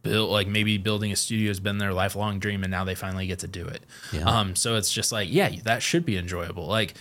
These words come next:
Speaker 1: sure, there's gonna be some stress moments and things like that, and it's,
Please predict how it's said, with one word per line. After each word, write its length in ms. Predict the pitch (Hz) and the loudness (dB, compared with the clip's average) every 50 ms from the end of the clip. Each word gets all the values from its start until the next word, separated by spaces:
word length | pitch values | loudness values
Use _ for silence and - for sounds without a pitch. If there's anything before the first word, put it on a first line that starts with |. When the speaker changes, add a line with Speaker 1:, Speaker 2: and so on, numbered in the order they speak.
| - - - | -18 -6 4
Speaker 1:
sure, 200 | - 214 165 117 | 8 8 8 8
there's 180 | 120 120 113 | 8 6 4
gonna 140 | 123 120 110 | 4 2 2
be 60 | 101 | 0
some 240 | - - 101 110 127 | 0 0 0 0 0
stress 360 | - - - 90 85 - - | 0 0 -2 -2 -4 -4 -6
moments 400 | 90 87 85 85 95 101 - - | -6 -8 -8 -8 -6 -4 -4 -4
and 100 | 95 90 | -4 -4
things 240 | - 98 95 92 - | -4 -4 -2 -2 0
like 160 | 87 92 90 | -2 -2 -2
that, 300 | - 95 101 110 113 - | 0 2 2 2 2 4
and 160 | 139 139 131 | 4 4 4
it's, 340 | 120 107 - - - - - | 4 2 0 0 -2 -2 -2